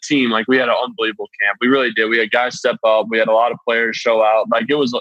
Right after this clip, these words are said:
it was gonna be a lot of fun, and everyone was pumped. <clears throat> Excuse me, everyone was pumped for the season. Um, and then, you know, unfortunate, you know, all this happened, and I was still stu-, I was still out in Arizona the whole time. Like, I tried to,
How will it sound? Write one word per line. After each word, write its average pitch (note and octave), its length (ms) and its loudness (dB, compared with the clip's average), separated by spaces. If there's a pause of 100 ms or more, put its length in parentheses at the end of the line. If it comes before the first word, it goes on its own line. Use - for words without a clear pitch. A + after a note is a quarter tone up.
it D#3+ 80 0
was D3 160 2
gonna C3 160 0
be A#2+ 80 2
a A#2 80 0
lot A2+ 160 2
of - 120 -12
fun, A#2 220 -2
and A#2 120 -4
everyone B2 260 -2
was A2+ 240 -8
pumped. C#3+ 280 -4 (140)
<clears throat> - 140 -20
Excuse C#3 500 0
me, A#2 80 0
everyone B2+ 240 0
was A#2 140 -6
pumped B2 260 -4
for A2+ 60 -8
the G#2+ 80 -4
season. A2+ 480 -2 (580)
Um, A#2 540 -2
and C#3 100 -2
then, C3+ 360 -2
you C#3 120 -2
know, A#2+ 300 0
unfortunate, B2 720 -2 (260)
you A#2+ 80 -6
know, A2 280 -2 (100)
all A#2+ 180 0
this A#2+ 380 -6 (160)
happened, A#2+ 440 -2
and A2+ 180 -2 (340)
I D3+ 60 4
was F3+ 120 -2
still F#3 160 -6
stu-, D3+ 200 -2
I B2+ 200 2
was E3 100 -4
still E3+ 220 0
out C#3+ 140 0
in C3+ 80 -4
Arizona B2+ 480 -2
the A2+ 100 2
whole A#2 180 0
time. A2+ 300 -2
Like, A2+ 220 -4
I A#2+ 80 0
tried A#2+ 200 0
to, A#2 140 -2